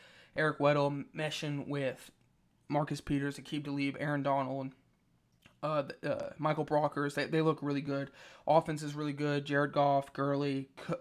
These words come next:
Cooper Kupp, Brandon Cooks, Robert Woods. They looked really good. So that's why I have them at number four. Number three, I got the Green Bay Packers. I'll tell you what, I haven't, I didn't touch, I haven't talked about 'em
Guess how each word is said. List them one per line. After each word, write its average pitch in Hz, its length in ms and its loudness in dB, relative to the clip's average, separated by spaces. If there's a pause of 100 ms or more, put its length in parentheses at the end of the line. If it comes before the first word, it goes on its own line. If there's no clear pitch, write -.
(120)
Cooper 151 260 0
Kupp, 143 460 0 (540)
Brandon 147 280 0
Cooks, 143 460 -6
Robert 143 320 -2
Woods. 135 440 -6 (760)
They 175 160 2
looked 165 220 2
really 147 240 -2
good. 131 260 -6 (440)
So - 140 -8
that's 156 220 2
why 139 300 4
I 139 140 0
have 139 300 -2
them 135 260 -2
at 127 400 -6
number 131 720 -6
four. 147 280 0 (360)
Number 160 180 2
three, 170 380 2 (100)
I - 80 -10
got 147 160 -2
the 143 60 -6
Green 170 340 4
Bay 151 200 0
Packers. 139 580 -6 (960)
I'll 160 140 4
tell 165 140 4
you 151 100 4
what, 127 200 0
I - 60 0
haven't, 165 340 2
I 156 80 2
didn't 165 200 0
touch, 180 240 2
I 160 80 6
haven't 165 160 4
talked 175 220 4
about 156 180 0
'em 139 240 -4